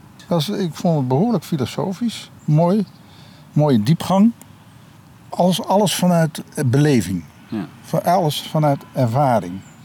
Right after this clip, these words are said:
Speaker 1: En, en, ja, hoe komt het dat we een ervaring hebben? Dat is al, blijft altijd de grote vraag. Maar, eh, ervaring is eigenlijk alles. En dat hebben we met elkaar besproken. Vanuit, eh, Tim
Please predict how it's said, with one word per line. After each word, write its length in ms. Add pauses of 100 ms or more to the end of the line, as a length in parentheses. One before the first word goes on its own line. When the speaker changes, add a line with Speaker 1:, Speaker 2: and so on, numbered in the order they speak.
(440)
Speaker 1:
En, 260
en, 260 (840)
ja, 240
hoe 160
komt 280
het 140
dat 180
we 80
een 100
ervaring 560
hebben? 320 (320)
Dat 120
is 140
al, 180
blijft 300
altijd 200
de 80
grote 340
vraag. 340 (720)
Maar, 420 (300)
eh, 280
ervaring 680
is 140
eigenlijk 360
alles. 460 (220)
En 100
dat 160
hebben 420
we 60
met 140
elkaar 360
besproken. 540 (600)
Vanuit, 680
eh, 60 (400)
Tim 440